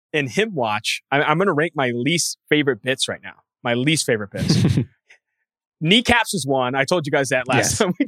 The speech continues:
Speaker 1: <laughs> talked. I hate the kneecaps jokes. I think all of those are terrible. Number two might be him watch. I, I, it's close. It's close. I think the him stuff has gotten, I, here's the take. Once social media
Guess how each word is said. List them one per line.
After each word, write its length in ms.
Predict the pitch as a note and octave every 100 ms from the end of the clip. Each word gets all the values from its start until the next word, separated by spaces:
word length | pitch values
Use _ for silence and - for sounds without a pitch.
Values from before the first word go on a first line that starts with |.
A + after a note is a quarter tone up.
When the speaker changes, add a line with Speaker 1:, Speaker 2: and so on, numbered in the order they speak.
| -
Speaker 1:
<laughs> 100 | -
talked. 500 | G3 - - A3 F3
I 140 | G3+ D#3+
hate 160 | A#3+ -
the 60 |
kneecaps 400 | F#3+ F#3 F#3 E3
jokes. 260 | - D#3+ D#3
I 40 |
think 120 | C3+ C#3+
all 140 | D3
of 60 | D#3
those 160 | C#3+
are 80 | B2
terrible. 380 | - G2+ - _ _ _ _ _ D#3 - _ _ -
Number 300 | F#3 D4+ E4
two 200 | - B3
might 220 | F3+ E3+
be 120 | - C3
him 160 | C3+
watch. 420 | A2+ G2 A2 - - _ -
I, 100 | D3+
I, 120 | D#3+ E3
it's 180 | F3+
close. 420 | - F#3+ C#3+ A2+ -
It's 120 | D#3+
close. 340 | - E3+ C3 C3
I 100 | D#3
think 160 | F3+
the 100 | -
him 200 | D3+ G3
stuff 300 | G3 F#3 D#3
has 120 | D3 B2+
gotten, 480 | D3+ D3 C#3+ C3 - - - -
I, 80 | G3 B3
here's 260 | F#3+ D#4
the 100 | A3
take. 280 | G#3 F#3+ A#2 _ _
Once 540 | C3 F#3+ D#4+ - - - _ _ _ A#2 - _ _ _
social 480 | - - G#3+ - A3+
media 600 | E3+ F3+ F#3+ F#3 F3+